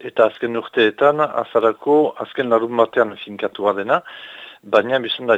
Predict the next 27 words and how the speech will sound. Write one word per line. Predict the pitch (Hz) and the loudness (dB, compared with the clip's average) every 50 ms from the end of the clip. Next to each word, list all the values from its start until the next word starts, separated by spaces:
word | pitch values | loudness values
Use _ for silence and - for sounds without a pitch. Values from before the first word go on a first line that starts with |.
| 95 | 0
joan | 104 107 107 | -2 -6 -4
den | 110 110 107 104 | -4 -6 -6 -6
urtean, | 95 - - - 127 131 139 139 139 123 | -10 -10 -6 -2 0 0 0 -2 -6 -6
beste | 110 110 - - - 117 110 101 95 95 | -6 -6 -6 -6 -2 0 0 0 0 -2
elkarte | 95 95 92 - 101 95 - - 113 104 101 | -4 -6 -8 -8 -8 -8 -6 -8 -8 -6 -4
amintzak | 101 98 104 104 107 101 - 113 98 104 | -6 -6 -8 -10 -12 -10 -10 -10 -8 -8
bezala, | 98 95 - - 104 107 127 143 156 147 127 | -10 -10 -10 -8 -6 -2 0 0 2 2 0
arazo | 117 101 101 - - - 110 | 0 -2 -4 -8 -8 -10 -8
berak | 104 104 101 110 110 104 98 95 95 95 - - - | -6 -4 0 0 2 2 2 0 -2 -2 -6 -12 -18
ukan | 95 - 113 - - 123 113 110 | -16 -16 -14 -8 -6 -6 -6 -6
ditugu, | 104 98 - 110 107 120 139 160 170 175 165 - | -10 -10 -12 -12 -8 -4 -2 0 0 0 -2 -6
covidarekin | - - 107 101 104 107 107 101 101 95 98 92 - - 120 127 120 98 | -8 -10 -10 -8 -8 -6 -4 -6 -6 -6 -8 -12 -10 -12 -12 -12 -10 -12
gauzak | 101 98 - - 110 - - 98 | -12 -12 -10 -10 -10 -10 -10 -14
ezin | 95 - - - 110 98 | -18 -18 -18 -20 -16 -16
egin, | 95 92 110 135 151 151 147 123 | -16 -14 -12 -12 -12 -12 -12 -16
eta | - - - 101 101 - - - | -14 -10 -10 -8 -8 -8 -10 -12
konpasione | - 98 98 - - 95 - - - 107 117 117 110 98 | -14 -16 -12 -8 -8 -8 -8 -8 -12 -10 -8 -8 -8 -8
joan | 98 104 101 | -8 -8 -8
den | 104 104 107 101 | -8 -8 -8 -10
urte | 92 - - - 113 | -14 -12 -8 -8 -8
osoan, | 98 - - - 120 135 143 147 147 _ - - - - - - - _ _ | -8 -8 -10 -6 -4 -4 -4 -4 -6 _ -16 -20 -20 -20 -20 -20 -20 _ _
Balsanek | - 107 104 - - - 107 113 123 120 107 | -10 -10 -6 -6 -6 -6 -4 -6 -6 -6 -6
bakarrik, | 98 - - - 107 - 120 110 - | -8 -10 -8 -8 -8 -8 -8 -10 -12
urte | - - - 98 | -14 -10 -10 -10
ikasturte | 98 95 - 101 95 - - 107 - - - 113 98 | -8 -6 -6 -6 -6 -6 -10 -12 -14 -6 -6 -6 -6
osoan, | 90 - - 117 127 135 139 139 135 117 101 95 | -6 -8 -6 -4 -4 -4 -4 -6 -12 -14 -14 -10
Balsanek | 101 104 98 - - 104 104 113 117 107 | -8 -8 -6 -6 -8 -8 -6 -8 -8 -8